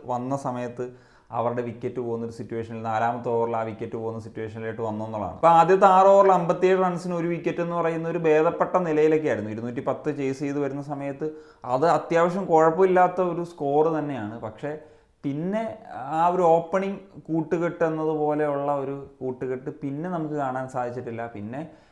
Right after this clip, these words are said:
back to back wicket-ുകളൊക്കെ നഷ്ടമായി. പിന്നെ ഒരു പത്ത് പതിനഞ്ച് ഓവറൊക്കെ ആയിക്കഴിഞ്ഞാൽ ആ ഒരു സിറ്റുവേഷൻ എത്തിയപ്പോഴത്തേക്കും കളി ബോറിംഗ് ആയി. കാരണം, ആ,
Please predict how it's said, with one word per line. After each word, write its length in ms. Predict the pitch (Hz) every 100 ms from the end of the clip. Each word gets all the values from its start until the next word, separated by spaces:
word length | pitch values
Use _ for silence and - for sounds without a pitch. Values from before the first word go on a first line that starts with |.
| _
back 200 | - 151 -
to 60 | 160
back 160 | 156 151
wicket-ുകളൊക്കെ 520 | 139 151 151 147 143
നഷ്ടമായി. 680 | 139 - 139 135 127 127 127
പിന്നെ 200 | 123 120
ഒരു 280 | 131 139 135
പത്ത് 180 | 131 139
പതിനഞ്ച് 420 | 139 139 143 143
ഓവറൊക്കെ 380 | 139 143 143 151
ആയിക്കഴിഞ്ഞാൽ 580 | 139 143 143 143 143 135
ആ 120 | 135
ഒരു 80 | 139
സിറ്റുവേഷൻ 460 | 151 147 147 156
എത്തിയപ്പോഴത്തേക്കും 460 | 151 156 156 156 156
കളി 320 | 147 147 151 -
ബോറിംഗ് 400 | 131 139 147 127
ആയി. 120 | 104
കാരണം, 300 | 104 117 120 - _ _ -
ആ, 340 | 107 104 104